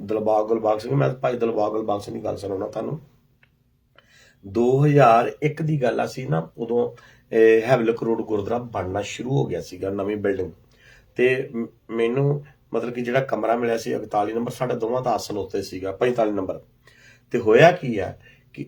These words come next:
ਇੱਕ ਸਾਡੀ ਆਦਤ ਸੀ, ਸ਼ੁਰੂ ਤੋਂ ਹੁਣ ਵੀ ਆਦਤ ਆ ਮੇਰੀ, ਮੈਂ ਕਿਸੇ ਗੁਰੂ ਘਰ 'ਚ ਕੀਰਤਨ ਕਰਨ ਜਾਣਾ ਨਾ ਇੰਗਲੈਂਡ 'ਚ,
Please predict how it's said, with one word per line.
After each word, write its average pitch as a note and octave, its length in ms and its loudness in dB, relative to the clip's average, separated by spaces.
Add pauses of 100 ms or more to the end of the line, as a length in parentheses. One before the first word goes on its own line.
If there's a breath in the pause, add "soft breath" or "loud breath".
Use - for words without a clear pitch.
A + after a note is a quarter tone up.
(140)
ਇੱਕ C#3+ 220 -2
ਸਾਡੀ B2 340 0
ਆਦਤ G#2+ 240 2
ਸੀ, B2 100 -6
ਸ਼ੁਰੂ D3 340 -4
ਤੋਂ C#3 140 -4
ਹੁਣ C3+ 160 2
ਵੀ D3 100 2
ਆਦਤ A#2 280 2
ਆ A#2+ 40 0
ਮੇਰੀ, A#2 160 0
ਮੈਂ A#2 120 -2
ਕਿਸੇ A#2 220 -6
ਗੁਰੂ A2+ 220 -6
ਘਰ B2+ 140 -2
'ਚ A#2 120 -12
ਕੀਰਤਨ G#2+ 320 -8
ਕਰਨ A2 240 -6
ਜਾਣਾ G#2 200 -4
ਨਾ F#3+ 240 -6 (180)
ਇੰਗਲੈਂਡ G#2 300 -4
'ਚ, - 140 -18